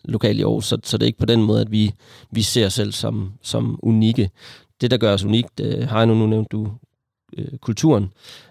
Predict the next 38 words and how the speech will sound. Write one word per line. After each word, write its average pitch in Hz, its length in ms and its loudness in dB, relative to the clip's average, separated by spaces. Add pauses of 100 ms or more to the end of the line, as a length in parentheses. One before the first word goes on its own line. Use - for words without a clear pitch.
(120)
Øh, 101 280 0 (120)
og - 160 -4
det 123 140 6
har, 104 220 2
det 117 160 2
har 107 100 4
fra 104 140 -4
starten 110 520 0 (180)
været 110 540 -2 (520)
et, 101 240 -4
øhm, 101 420 -2 (200)
hvad 113 120 -6
skal 117 100 -4
man 104 60 -2
sige, 113 160 -2
et 104 60 -4
parameter 123 460 4
for 110 180 2
vores 110 220 0
fire 127 160 4
founders, 117 380 4
som 113 120 -2
Morten 113 320 -2
var 110 60 0
inde 113 140 0
på 104 140 -2
tidligere, 131 480 2 (300)
der 107 80 -2
startede 107 340 -2
det 113 80 2
her 117 140 2
op. 113 220 0 (440)
Jamen, 110 140 -2
der 120 60 4
har 117 100 4
det 110 100 4
også 113 140 2
været 110 100 4